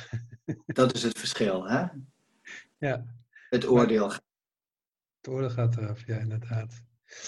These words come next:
Speaker 2: Dat
Speaker 1: En
Speaker 2: is
Speaker 1: in dezelfde sessie hadden we het ook eigenlijk over, ehm,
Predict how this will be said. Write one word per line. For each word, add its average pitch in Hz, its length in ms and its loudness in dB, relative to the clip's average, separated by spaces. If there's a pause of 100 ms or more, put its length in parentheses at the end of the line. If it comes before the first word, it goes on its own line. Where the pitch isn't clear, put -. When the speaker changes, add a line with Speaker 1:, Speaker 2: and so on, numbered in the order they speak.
(120)
Speaker 2:
Dat 95 140 -2
Speaker 1:
En 151 80 4
Speaker 2:
is 156 60 4
Speaker 1:
in 160 80 4
dezelfde 165 420 2
sessie 175 420 -4
hadden 170 200 0
we 170 80 -8
het 165 60 2
ook 160 60 -2
eigenlijk 165 340 0
over, 151 420 0
ehm, 139 720 -2